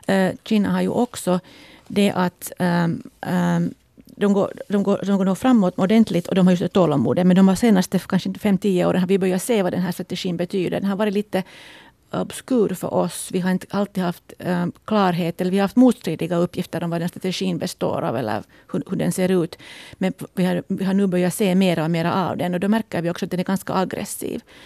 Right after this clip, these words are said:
Aggressiv på det sättet att Kina faktiskt köper upp sig, köper in sig i olika ställen, olika branscher, olika områden. Och det här har skett på ett sätt som inte heller har, det har inte heller gjorts med fanfar, utan det har skett liksom långsamt men strategi-,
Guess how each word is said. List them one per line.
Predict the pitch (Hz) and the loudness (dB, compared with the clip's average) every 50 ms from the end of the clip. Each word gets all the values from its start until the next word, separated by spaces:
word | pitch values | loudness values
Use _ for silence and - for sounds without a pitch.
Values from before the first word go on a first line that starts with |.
| - - - - | -20 -20 -12 -4
Aggressiv | - 196 185 185 180 175 - - 180 175 | -2 -2 0 0 0 -2 -2 -2 -6 -4
på | - 175 | -4 -4
det | 175 180 | -4 -4
sättet | - 175 170 _ - 180 175 | -4 -6 -8 _ -6 -6 -6
att | - - | -4 -4
Kina | 202 185 180 175 | -4 -2 -2 -2
faktiskt | 180 170 - 190 170 - - | -2 -4 -6 -8 -12 -10 -6
köper | - 180 175 - 190 190 | -4 -4 -4 -2 0 0
upp | 208 208 - | 0 0 -2
sig, | - - - - - | -4 -8 -8 -8 -6
köper | - - 180 - 190 - | -6 -6 -6 -4 -4 -2
in | 214 214 180 175 | -2 -2 -2 -2
sig | - - 50 50 - - - - - - - - - | -4 -8 -8 -6 -8 -8 -8 -10 -20 -20 -20 -8 -2
i | - 196 | 0 2
olika | 185 180 180 175 - 180 | 2 2 0 -2 -4 -6
ställen, | - - 185 180 175 170 170 170 | -4 -2 -2 0 0 0 -2 -2
olika | 160 170 175 - - 165 | -2 -4 -4 -4 -4 -4
branscher, | 165 185 170 175 - - - - | -2 -2 -2 -4 -4 -4 -6 -6
olika | - - 180 - 170 175 | -4 -4 -4 -4 -2 -2
områden. | 175 170 165 - - - - - - 180 220 - - - | 0 0 -2 -2 -4 -4 -6 -4 -4 -6 -6 -6 -10 -20
Och | - - - 190 | -14 -8 -4 -2
det | 185 | 0
här | 196 202 196 | 2 2 2
har | 180 | 0
skett | - 214 208 - _ | 0 -2 -6 -6 _
på | - 175 | -4 -4
ett | 180 175 - | -4 -2 -2
sätt | - 202 196 - | -4 -4 -4 -4
som | - 185 185 | -4 -4 -4
inte | 180 - 208 | -4 -2 -2
heller | 196 180 180 | -2 -2 -2
har, | 180 170 - _ - - - - _ | -4 -4 -6 _ -12 -16 -16 -14 _
det | - 185 | -6 -2
har | 190 196 | -2 -2
inte | 196 196 | -2 -2
heller | 214 214 190 180 | -2 -2 0 0
gjorts | 175 170 165 - - | -2 -2 -4 -4 -4
med | - 170 - | -6 -4 -4
fanfar, | - - 180 - - - - - - - | -4 -6 -4 -4 -4 -4 -2 -2 -4 -4
utan | 196 - - 180 175 | -4 -4 -2 -2 -2
det | 180 | -2
har | 175 175 | -2 -4
skett | - - 175 - - - | -4 -4 -6 -8 -8 -12
liksom | - - - 180 185 190 - - - - - - - | -12 -10 -8 -6 -6 -6 -8 -12 -20 -20 -20 -12 -6
långsamt | - 202 190 180 - - 185 180 | -2 -2 -2 -2 -2 -2 -4 -4
men | 175 175 | -4 -4
strategi-, | - 175 - 190 - - 190 165 | -6 -6 -6 -6 -4 -2 -4 -4